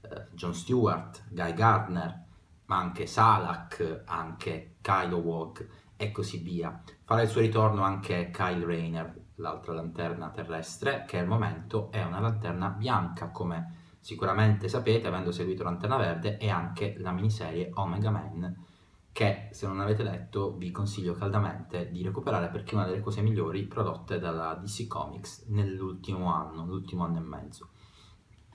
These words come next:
Ecco, Hal Jordan, Lanterna Verde. Hal Jordan non è più una Lanterna Verde.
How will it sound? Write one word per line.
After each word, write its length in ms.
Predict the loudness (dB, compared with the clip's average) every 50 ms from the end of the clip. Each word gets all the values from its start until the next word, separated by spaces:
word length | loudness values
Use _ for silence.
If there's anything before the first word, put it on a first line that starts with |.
| -20 -20 -20 -20 -8 -2
Ecco, 400 | -2 -2 -2 -2 -6 -6 -6 2
Hal 220 | 4 4 6 6 4
Jordan, 640 | 4 2 2 2 2 0 0 -2 -2 -2 -2 -4 -6
Lanterna 500 | -4 -2 0 0 0 2 0 0 0 -2
Verde. 580 | -2 -2 -2 -4 -4 -6 -8 -10 -10 -10 -10 -14 -16 -20 -20 -20 -20 _ _ _
Hal 120 | 2 6
Jordan 300 | 8 10 8 10 8 8
non 40 | 6
è 60 | 6
più 120 | 4 4
una 120 | 4 4 4
Lanterna 380 | 4 2 0 -2 -2 -2 -2
Verde. 440 | -2 -2 -4 -6 -8 -10 -12 -14 -14